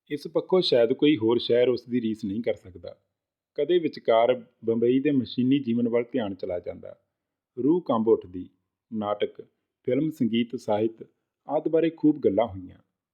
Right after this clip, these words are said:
ਜਿਸ ਵਿੱਚ ਲਤੀਫਿਆਂ ਤੇ ਚੁਟਕਲਿਆਂ ਦੀ ਵੀ ਝੜੀ ਲੱਗੀ। ਇੰਝ ਜਾਪਿਆ ਜਿਵੇਂ ਮੈਂ ਵੀਹ ਸਾਲ ਉਮਰ ਵਿੱਚ ਛੋਟਾ ਹੋ ਗਿਆ ਹਾਂ,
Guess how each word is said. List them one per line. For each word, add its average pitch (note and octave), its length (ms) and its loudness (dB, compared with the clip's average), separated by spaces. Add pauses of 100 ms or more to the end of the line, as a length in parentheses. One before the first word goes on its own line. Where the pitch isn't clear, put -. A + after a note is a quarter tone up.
(140)
ਜਿਸ D3 220 -4
ਵਿੱਚ E3+ 240 0
ਲਤੀਫਿਆਂ B2+ 580 0
ਤੇ D3+ 100 -2
ਚੁਟਕਲਿਆਂ A2+ 520 -2
ਦੀ A2+ 140 -4
ਵੀ C#3+ 120 -6
ਝੜੀ F#2+ 280 -4
ਲੱਗੀ। - 320 -18 (720)
ਇੰਝ A2+ 220 -4
ਜਾਪਿਆ G2+ 420 0 (420)
ਜਿਵੇਂ C#3 300 0
ਮੈਂ F3+ 160 0
ਵੀਹ C3+ 220 4
ਸਾਲ B2+ 260 2
ਉਮਰ A#2 220 0
ਵਿੱਚ A2 240 -2
ਛੋਟਾ A#2 340 -6
ਹੋ G2 140 -14
ਗਿਆ F2 180 -10
ਹਾਂ, F2+ 160 -20